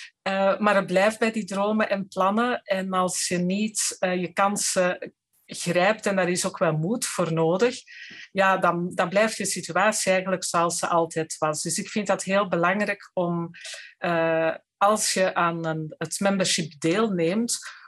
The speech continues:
om ook, eh, zaken te implementeren en er effectief mee aan de slag te gaan.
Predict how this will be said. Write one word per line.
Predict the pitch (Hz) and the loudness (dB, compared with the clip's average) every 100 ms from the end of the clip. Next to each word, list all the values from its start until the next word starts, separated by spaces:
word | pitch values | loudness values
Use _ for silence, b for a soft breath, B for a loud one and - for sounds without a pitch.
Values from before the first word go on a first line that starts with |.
| B | B
om | 208 196 | 2 4
ook, | 196 196 | 2 0
eh, | - 190 - 190 - | -6 -6 -10 -12 -14
zaken | - - 185 196 202 190 | -6 0 2 2 0 -4
te | 208 | -2
implementeren | 208 196 180 170 160 - 190 202 202 | -2 -2 0 0 0 -2 -2 0 0
en | 175 | 0
er | 165 | -2
effectief | 190 180 170 - - 165 - | -2 -4 -6 -10 -8 -8 -6
mee | 160 | -2
aan | 151 147 | 0 0
de | 143 | -4
slag | - 147 - | -4 -4 -6
te | - 147 | -10 -10
gaan. | 143 147 156 | -8 -8 -8